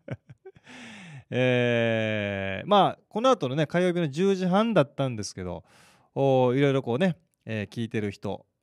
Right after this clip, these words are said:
まあ、その辺も考えて、えー、移動になったということですね。木曜日の夕方六時半に変更になったっていうことですね。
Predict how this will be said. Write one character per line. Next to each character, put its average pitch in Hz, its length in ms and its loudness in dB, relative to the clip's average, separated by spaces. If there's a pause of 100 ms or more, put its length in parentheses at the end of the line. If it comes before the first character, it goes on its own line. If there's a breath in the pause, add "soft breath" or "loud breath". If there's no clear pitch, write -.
(240)
ま 110 300 -6
あ、 - 40 -20 (440)
そ 117 140 -12
の 110 60 -4
辺 104 100 -8
も 104 100 -8
考 110 360 -6
え 98 100 -4
て、 233 360 0 (220)
え 87 500 -12
ー、 - 40 -8
移 123 40 -10
動 113 160 -2
に 151 60 -4
な 151 80 2
っ - 20 -4
た - 100 -14
と - 100 -20 (420 loud breath)
い 110 120 -6
う 104 100 -4
こ 107 120 -10
と 92 80 -10
で 82 100 -14
す - 80 -12
ね。 196 320 0 (440)
木 220 280 0
曜 262 140 4
日 247 80 -2
の 247 60 0
夕 240 160 0
方 220 380 2
六 175 300 -2
時 180 140 -2
半 175 580 0
に 220 200 0
変 135 200 0
更 117 160 -2
に 120 60 -6
な 107 80 -4
っ - 40 -10
た 92 100 -12
っ - 40 -12
て - 140 -20
い - 20 -12
う - 20 -12
こ 87 100 -14
と 87 60 -12
で 87 60 -14
す 110 60 -8
ね。 165 180 0